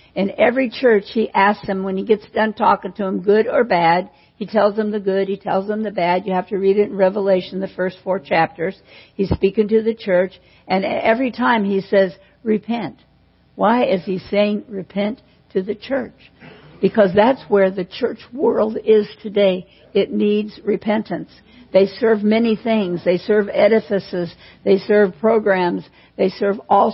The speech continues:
sorts of things when they should be coming into the house of God, bowing in His presence, worshiping Him,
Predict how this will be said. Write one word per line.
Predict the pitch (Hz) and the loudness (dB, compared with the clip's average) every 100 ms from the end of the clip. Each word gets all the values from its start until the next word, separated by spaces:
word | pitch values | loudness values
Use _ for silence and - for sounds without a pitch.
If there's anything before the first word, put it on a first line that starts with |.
| - | -4
sorts | 226 220 - | -4 -4 -6
of | 208 | -12
things | - 190 185 - _ _ | -8 -8 -8 -12 _ _
when | 208 202 | -2 2
they | 196 | 2
should | 202 214 | 0 -2
be | 190 | -2
coming | 202 220 214 214 | -2 -4 -6 -6
into | 208 208 202 | -6 -4 -2
the | 196 | -2
house | 190 202 202 | 0 -2 -2
of | 190 226 | -10 -4
God, | - 196 190 | 0 0 -2
bowing | 233 196 208 202 208 | -2 0 0 -2 -4
in | 208 | -6
His | 196 196 | -6 -8
presence, | - 196 190 190 175 | -2 0 0 -2 -8
worshiping | 202 202 214 208 - 214 208 208 | -4 0 0 -2 -6 -8 -6 -6
Him, | 202 196 190 | -4 -4 -4